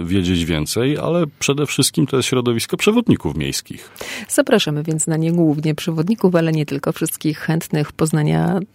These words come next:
Speaker 2: historii Krakowa do Muzeum Krakowa. Pomimo tego, że wakacje dobiegają końca i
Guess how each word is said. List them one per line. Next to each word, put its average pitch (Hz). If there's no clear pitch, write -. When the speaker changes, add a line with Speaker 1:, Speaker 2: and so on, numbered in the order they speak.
Speaker 2:
historii 302
Krakowa -
do 156
Muzeum 175
Krakowa. 139
Pomimo 349
tego, 175
że 175
wakacje 151
dobiegają 147
końca 143
i 156